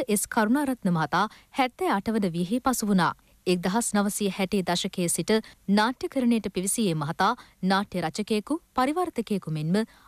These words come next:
අධ්‍යක්ෂවරයෙකු ලෙසද කටයුතු කළා. රාජ සම්මාන ලාභියෙකුද වන ඒ මහතා ශ්‍රී ලංකේ නාට්‍ය ක්ෂේත්‍රයට ඉටු කළේ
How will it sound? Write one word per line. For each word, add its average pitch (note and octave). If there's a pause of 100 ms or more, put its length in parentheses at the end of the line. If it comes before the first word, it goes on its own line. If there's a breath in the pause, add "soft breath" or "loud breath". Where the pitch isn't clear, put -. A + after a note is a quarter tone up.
අධ්‍යක්ෂවරයෙකු G#3+
ලෙසද F3
කටයුතු A3+
කළා. F#3 (420 soft breath)
රාජ A#3+
සම්මාන A#3+
ලාභියෙකුද F#3+
වන G3+
ඒ F3
මහතා D#3+ (260 soft breath)
ශ්‍රී -
ලංකේ F#3+
නාට්‍ය F3
ක්ෂේත්‍රයට G3
ඉටු -
කළේ F#3